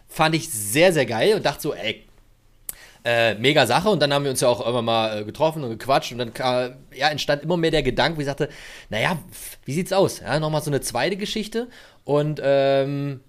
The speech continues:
das war, war eine sehr, sehr gute Entscheidung, weil die Tour war einfach, äh, geil. So, die war abenteuerlich. Die war auch s-,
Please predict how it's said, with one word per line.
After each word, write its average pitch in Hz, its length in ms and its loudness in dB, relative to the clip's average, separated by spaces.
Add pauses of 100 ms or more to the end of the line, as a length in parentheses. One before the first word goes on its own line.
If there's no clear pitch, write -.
(640)
das - 240 -10
war, 185 380 -8
war 196 100 -8
eine 202 500 -6
sehr, 170 220 -6
sehr 107 120 -6
gute 104 160 -6
Entscheidung, 151 400 0 (100)
weil 98 240 -4
die 95 140 -8
Tour 117 300 0
war 113 160 0
einfach, 104 540 -6
äh, 110 140 -2
geil. 180 340 2 (280)
So, 120 200 -2
die 107 140 -6
war 123 140 2
abenteuerlich. 147 600 -2
Die 107 140 -10
war 123 260 -2
auch 131 140 -4
s-, - 800 -20